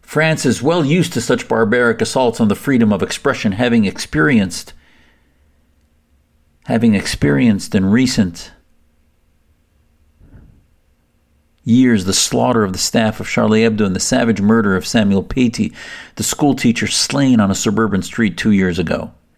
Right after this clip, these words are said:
In both cases, the assailants were Islamic extremists, avenging in their minds the Prophet and the French political class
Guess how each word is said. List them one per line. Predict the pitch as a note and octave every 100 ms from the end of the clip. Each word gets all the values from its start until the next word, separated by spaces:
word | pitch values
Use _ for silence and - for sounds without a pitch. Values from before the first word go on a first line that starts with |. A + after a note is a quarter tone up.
| _ _ _ _ _ _ -
In | G2+
both | A2 B2+ -
cases, | B2 A2+ - G2
the | F#2+
assailants | F2 - A#2 A2 -
were | F#2+
Islamic | F2 A2+ G#2 F#2+
extremists, | - - C3 A#2 F2 - -
avenging | G2+ F2 A2 A2+ G2 F#2+
in | F2+
their | F2+
minds | F2+ G2+ G#2+ F#2+ F2
the | -
Prophet | - - G2+ - A2
and | A2 G2
the |
French | - A#2+ A2 -
political | A#2+ A#2 A2+ A#2
class | - - A#2+ G#2+ -